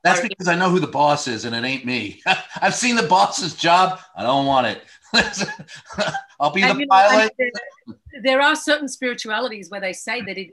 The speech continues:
Speaker 2: is the, the role of the feminine, not the female, but the feminine in, in all of us. It's the, it's the role of the feminine to lead the masculine energy, because masculine energy is productive and it's the heat of the universe in sort of philosoph-,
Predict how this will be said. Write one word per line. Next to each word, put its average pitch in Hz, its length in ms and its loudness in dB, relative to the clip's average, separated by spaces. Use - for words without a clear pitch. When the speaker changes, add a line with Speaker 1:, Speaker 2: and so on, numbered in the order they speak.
Speaker 2:
is 185 100 -20
the, 180 120 -16
the 175 100 -12
role 185 320 -8
of 151 80 -14
the 165 80 -14
feminine, 170 560 -10
not 226 180 -14
the 254 80 -16
female, 202 480 -12
but 175 120 -16
the 160 80 -18
feminine 156 600 -12
in, 151 160 -10
in 175 140 -10
all 170 200 -8
of 143 60 -12
us. - 240 -20
It's - 140 -20
the, 165 220 -20
it's - 200 -20
the 175 100 -18
role 202 260 -10
of 165 80 -14
the 170 60 -10
feminine 170 460 -10
to 165 120 -14
lead 160 560 -10
the 147 80 -16
masculine 147 520 -14
energy, 143 360 -12
because 131 280 -18
masculine 156 500 -14
energy 139 340 -14
is 127 140 -20
productive 170 480 -10
and 135 120 -12
it's - 160 -20
the 151 100 -14
heat 190 300 -16
of 147 80 -18
the 143 80 -12
universe 127 480 -14
in 127 140 -20
sort 135 160 -20
of - 80 -20
philosoph-, 139 400 -20